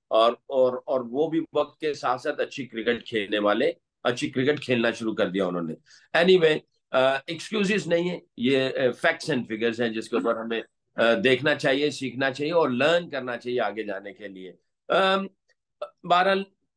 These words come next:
आप देखें पाकिस्तान की हिस्ट्री उठा के, नाइंटी टू World Cup में वकार यूनुस injured हो गए, जावेद भाई की कमर में problem थी, अम, और आप कुछ यंगस्टर साथ में लेके गए।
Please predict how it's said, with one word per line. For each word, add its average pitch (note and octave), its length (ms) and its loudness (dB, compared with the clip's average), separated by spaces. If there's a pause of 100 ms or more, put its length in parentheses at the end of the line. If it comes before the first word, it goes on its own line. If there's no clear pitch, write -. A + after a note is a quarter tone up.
(100)
आप D3+ 240 2
देखें F3 320 -2
पाकिस्तान D#3 460 -2
की D#3 80 -10
हिस्ट्री D3+ 380 -4
उठा D3+ 280 2
के, C#3 160 0
नाइंटी C3 380 0
टू C#3 140 0
World B2+ 220 4
Cup C3+ 120 2
में C3+ 120 -2
वकार A#2+ 400 2
यूनुस A#2+ 280 -10
injured A#2 280 -4
हो A2 100 -4
गए, A2 300 -2
जावेद B2 360 2
भाई B2+ 120 -4
की B2 100 -12
कमर A#2+ 320 -2
में B2 140 -6
problem A#2 400 0
थी, A2 260 -16 (340)
अम, A#2+ 560 4 (440)
और A#2+ 380 4 (280)
आप C3 240 2
कुछ B2 240 -6
यंगस्टर B2+ 320 -2
साथ A#2 340 0
में C3 100 0
लेके A#2 320 -2
गए। G#2+ 320 -2